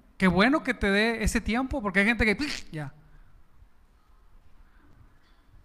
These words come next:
¿Sí? Como mosca, se acabó. Se murió. Y nosotros decimos,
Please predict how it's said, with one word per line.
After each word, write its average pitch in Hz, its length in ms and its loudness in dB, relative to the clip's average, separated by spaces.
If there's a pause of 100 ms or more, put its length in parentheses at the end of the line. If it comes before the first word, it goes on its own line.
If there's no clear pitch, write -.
(1200)
¿Sí? 226 260 -4
Como 170 220 0
mosca, 190 400 4 (680)
se 156 80 -4
acabó. 143 340 -4 (1300)
Se 165 120 -6
murió. 190 380 4 (500)
Y 185 120 4
nosotros 202 440 4
decimos, 156 640 -2